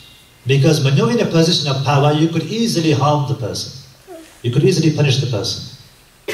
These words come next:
You know, if, if, uh, a traffic warden or a police officer, uh, gives you a ticket, gives you a fine for speeding, you can't say, "I'll take it this time, but I'll let you off next, next time. I'll let you off this time, next time I'm not gonna accept it."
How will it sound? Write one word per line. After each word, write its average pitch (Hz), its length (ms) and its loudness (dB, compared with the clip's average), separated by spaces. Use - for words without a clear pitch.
You 117 60 -2
know, 127 80 4
if, - 440 -2
if, 123 240 0
uh, 110 320 -2
a 110 100 -12
traffic - 380 -2
warden 139 200 -2
or 123 140 2
a - 20 -4
police 143 280 2
officer, 127 360 0
uh, 104 360 -2
gives 135 220 2
you 123 100 2
a 113 60 0
ticket, 135 340 0
gives 123 180 4
you 113 100 4
a 113 40 4
fine 147 380 2
for 127 80 0
speeding, 131 360 0
you 113 140 2
can't 147 200 2
say, 117 220 -2
"I'll 101 240 -12
take 143 120 0
it 131 100 -2
this 139 200 -2
time, 123 220 -2
but 110 60 -6
I'll 110 80 -8
let 120 120 -4
you 113 140 -2
off 113 180 -6
next, - 300 -16
next - 160 -2
time. 135 240 2
I'll 113 100 -2
let 151 120 4
you 151 100 4
off - 100 0
this - 180 0
time, 139 200 2
next 123 160 0
time 143 100 -4
I'm 139 60 -4
not 131 80 -2
gonna - 120 -4
accept - 360 -8
it." - 60 -18